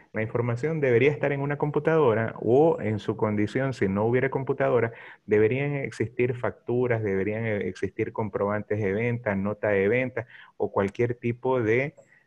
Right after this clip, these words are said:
documentación que la sustente. Eso es lo que quiere decir esa parte. Ok,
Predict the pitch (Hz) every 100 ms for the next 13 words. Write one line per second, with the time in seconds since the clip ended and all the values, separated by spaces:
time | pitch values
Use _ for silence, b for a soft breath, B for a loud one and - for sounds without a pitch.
0 | _ - 98 104 101 98 98 101 113 135
1 | 127 - 117 123 113 110 123 131 120 -
2 | 98 _ 110 90 82 - - 73 - _
3 | - 98 98 113 113 98 92 95 98 98
4 | 98 107 - 98 98 107 - 82 - -
5 | - _ b b b - 101